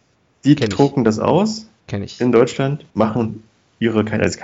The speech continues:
Speaker 1: brauchen keine Briefmarke.
Speaker 2: Ja.
Speaker 1: Du schreibst noch einen Text, der wird dann so in Pseudo-Handschrift draufgelegt. Ja, du
Speaker 2: Mhm.
Speaker 1: kennst das ja alles, ich muss dir gar nicht erklären.
Speaker 2: Ja, aber vielleicht unseren Zuhörern, die gibt's ja auch noch.
Speaker 1: Und dann wird das sozusagen aus Deutschland verschickt mit deinem Gesicht und deinem Urlaubstext.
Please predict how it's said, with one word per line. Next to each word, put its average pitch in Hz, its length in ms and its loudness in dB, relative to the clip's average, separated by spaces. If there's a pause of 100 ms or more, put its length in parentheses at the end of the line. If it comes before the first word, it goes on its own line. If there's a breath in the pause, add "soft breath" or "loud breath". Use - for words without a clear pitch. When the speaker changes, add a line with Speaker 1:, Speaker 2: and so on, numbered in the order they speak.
Speaker 1:
brauchen 92 200 0
keine 90 120 0
Briefmarke. 120 520 -2 (100)
Speaker 2:
Ja. 110 100 -6 (220 loud breath)
Speaker 1:
Du 110 220 2
schreibst 117 320 0
noch 104 100 4
einen 98 80 0
Text, 175 300 0
der 101 80 4
wird 110 120 4
dann 104 120 2
so 98 160 -2
in 101 140 0
Pseudo-Handschrift 135 760 0
draufgelegt. 120 420 0
Ja, - 40 2
du 107 60 2
Speaker 2:
Mhm. 139 60 2
Speaker 1:
kennst 110 220 0
das - 100 -6
ja 80 80 -2
alles, 92 160 2
ich 107 40 -4
muss 135 160 2
dir 117 140 2
gar 110 120 4
nicht 98 100 4
erklären. 87 440 -4
Speaker 2:
Ja, 143 200 8
aber 160 140 6
vielleicht 139 240 -2
unseren 117 220 -4
Zuhörern, 98 420 -8
die 98 100 -14
gibt's 98 180 -14
ja 85 80 -16
auch 82 60 -18
noch. - 120 -20 (720)
Speaker 1:
Und 113 120 -2
dann 120 180 0
wird 127 100 -4
das 120 100 0
sozusagen 117 500 -4
aus 113 180 2
Deutschland 120 380 0
verschickt 120 500 -6
mit 110 160 -6
deinem 110 240 4
Gesicht 123 300 0
und 107 120 0
deinem 104 480 2 (320)
Urlaubstext. 127 680 -2